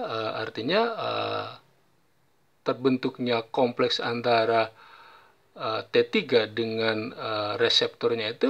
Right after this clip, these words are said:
eh, tidak terjadi. Kalau tidak terjadi, artinya, eh, kompleks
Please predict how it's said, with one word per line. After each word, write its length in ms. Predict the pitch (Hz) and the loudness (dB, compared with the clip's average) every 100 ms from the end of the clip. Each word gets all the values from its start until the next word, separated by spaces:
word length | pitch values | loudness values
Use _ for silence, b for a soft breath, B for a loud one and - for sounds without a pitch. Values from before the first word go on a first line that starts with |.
| 269 | 2
eh, 640 | 175 131 131 135 - 226 - _ _ _ _ _ _ _ _ _ _ _ _ _ - | -2 -2 -2 -2 -4 -8 -12 _ _ _ _ _ _ _ _ _ _ _ _ _ -8
tidak 240 | 202 - 226 | -2 0 2
terjadi. 320 | 214 151 - - _ _ _ _ b b b | 2 2 0 -18 _ _ _ _ b b b
Kalau 240 | - 110 | -4 -4
tidak 320 | 110 110 - - | -4 -6 -4 -4
terjadi, 560 | 98 101 127 233 269 | -4 -4 0 -2 -2
artinya, 480 | 120 101 98 123 196 226 110 | -4 -6 -6 0 0 0 -4
eh, 340 | 104 101 98 - B B | -4 -4 -6 -10 B B
kompleks 480 | - 117 - 120 | -4 -4 0 0